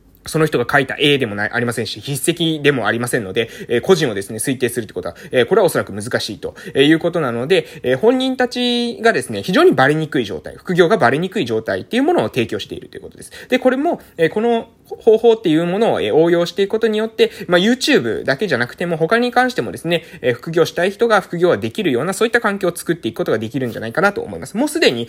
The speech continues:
えー、外注費の方は、えー、クリエイターチームの方にはお支払いしてますので、実際に、まあ、ある意味、まあ、小さくですけれども、そういったビジネスモデルは、まあ、できているということですね。副業をバレたくない医療従事者と、えー、それをですね、副業、えー、というか、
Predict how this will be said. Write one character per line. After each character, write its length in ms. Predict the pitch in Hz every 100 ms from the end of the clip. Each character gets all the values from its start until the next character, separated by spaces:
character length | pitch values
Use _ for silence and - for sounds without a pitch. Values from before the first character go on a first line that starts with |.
| - -
え 120 | 135
ー、 40 |
外 180 | 147 156
注 120 | 190
費 140 | 165 123
の 80 | 110
方 180 | 143
は、 240 | 165 202 - -
え 80 | 127
ー、 40 |
ク 100 | 151
リ 80 | 135
エ 40 |
イ 40 | 135
タ 80 |
ー 40 | 139
チ 100 | 139
ー 40 |
ム 60 | 113
の 60 |
方 100 | 110
に 80 | 107
は 80 | 92
お 80 | 117
支 140 | -
払 220 | 127 127
い 20 | 123
し 60 |
て 100 | 160
ま 100 | 170
す 100 | 170
の 120 | 113
で、 120 | 156 170 220 -
実 60 |
際 180 | 208 294
に、 80 | 277
ま 120 | 214
あ、 80 | -
あ 40 |
る 100 | 269
意 100 | 175
味、 260 | 151 196 196
ま 100 | 180
あ、 20 | 175
小 180 | 233
さ 140 | 240 262
く 80 | 202
で 100 | -
す 80 |
け 80 | -
れ 60 | 151
ど 80 | 139
も、 140 | 220
そ 100 | 190
う 20 |
い 40 | 185
っ 20 |
た 80 | 151
ビ 100 | 143
ジ 80 |
ネ 80 | 160
ス 80 | 156
モ 140 | 175
デ 80 | 131
ル 100 | 110
は、 160 | 160 180 -
ま 120 | 240
あ、 40 | 165
で 120 | 196
き 100 | -
て 80 | -
い 100 | -
る 80 | -
と 140 | -
い 20 |
う 40 | 92
こ 60 | 78
と 20 |
で 80 | -
す 80 |
ね。 60 | 180
副 180 | - 165
業 180 | 156 131
を 60 |
バ 160 | 113 135
レ 80 | 196
た 120 | 196
く 100 | 170
な 100 | 220
い 140 | 123
医 20 |
療 200 | 120 143
従 160 | 139 147
事 120 | 143
者 160 | 131 113
と、 200 | 208 202 - 185
え 300 | 120 101 87
ー、 20 |
そ 120 | 80 175
れ 80 |
を 60 | 175
で 80 | 117
す 60 | 156
ね、 200 | 175 175
副 200 | - 160
業、 300 | 151 143 156 -
え 80 | 117
ー、 40 |
と 80 | 107
い 20 |
う 20 |
か、 120 | 104